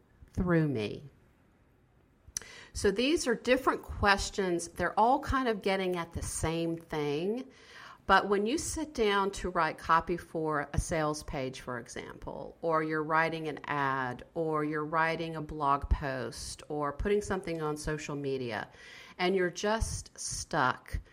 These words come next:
and you need to kind of come back home to yourself and remember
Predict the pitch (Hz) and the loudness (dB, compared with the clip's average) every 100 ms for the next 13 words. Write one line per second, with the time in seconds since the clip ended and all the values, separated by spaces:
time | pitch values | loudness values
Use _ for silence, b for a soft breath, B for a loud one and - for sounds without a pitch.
0 | B B B _ 185 190 196 196 233 302 | B B B _ 0 2 2 2 2 0
1 | - - 214 190 - 202 208 196 190 - | -4 -4 -4 -4 -2 -2 0 2 2 0
2 | - - 170 175 175 170 151 - - - | -6 -2 0 0 0 0 0 -4 -4 -4
3 | - 104 - - _ b b b b 175 | -4 -4 -10 -20 _ b b b b 0
4 | 175 175 185 185 185 185 208 220 196 160 | 2 2 2 0 0 0 0 0 0 2
5 | 131 151 | 0 -2